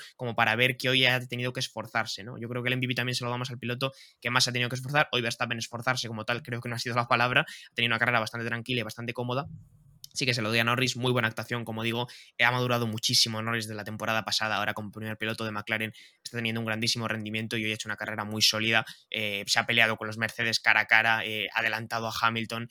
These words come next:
y al final se cuela en esa tercera posición muy, muy, muy merecida y, y Norris, como digo, haciendo una gran temporada,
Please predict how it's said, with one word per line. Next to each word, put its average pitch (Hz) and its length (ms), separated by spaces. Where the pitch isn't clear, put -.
y 117 60
al 113 40
final 113 220
se 113 120
cuela 110 200
en 107 60
esa 110 120
tercera 107 300
posición 113 440
muy, 123 120
muy, 117 140
muy 113 140
merecida 110 500
y, 92 240
y 107 80
Norris, 101 240
como 101 180
digo, 104 160
haciendo 104 220
una 92 120
gran 98 140
temporada, 98 460